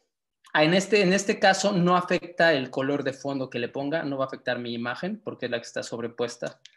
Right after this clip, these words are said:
sobre el, este, el color, ¿ok? Entonces, lo que hago es parallax, activarlo, y, por ejemplo, vamos, el scroll es el tradicional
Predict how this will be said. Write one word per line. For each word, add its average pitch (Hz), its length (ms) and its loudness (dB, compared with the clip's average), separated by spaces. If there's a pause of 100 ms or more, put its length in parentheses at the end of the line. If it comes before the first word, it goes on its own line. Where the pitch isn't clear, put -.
(160)
sobre 123 720 0
el, 120 340 -6
este, - 460 -12
el 120 120 -6
color, - 420 -6
¿ok? - 300 -10 (1300)
Entonces, 170 720 0 (280)
lo 139 160 -2
que 160 80 2
hago 151 160 6
es 156 80 0
parallax, 165 720 4
activarlo, 156 880 2 (720)
y, 208 280 -2
por 165 240 4
ejemplo, 165 320 2
vamos, 180 280 2
el 147 180 2
scroll 214 500 2
es 165 200 0
el 180 200 0
tradicional 139 880 0